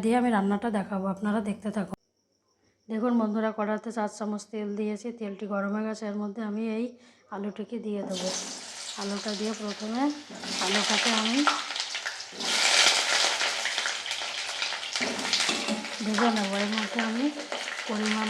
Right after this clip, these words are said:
মতো লবণ দিয়ে দেবো। লবণ দিয়ে এটাকে ভালো করে আমি ভেজে নেব। দেখুন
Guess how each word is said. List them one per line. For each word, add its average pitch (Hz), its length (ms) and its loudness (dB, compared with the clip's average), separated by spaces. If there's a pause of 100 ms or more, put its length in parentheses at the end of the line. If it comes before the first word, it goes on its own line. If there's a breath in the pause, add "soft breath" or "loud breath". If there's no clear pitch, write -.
(100)
মতো 208 220 -4 (840)
লবণ 196 280 0 (100)
দিয়ে 190 240 -2
দেবো। 175 200 -2 (2250)
লবণ 214 260 4
দিয়ে 233 120 4
এটাকে 233 220 2 (120)
ভালো 202 220 4
করে 233 180 4 (480)
আমি 220 200 4
ভেজে 226 300 6
নেব। 185 120 0 (1600 loud breath)
দেখুন 226 200 4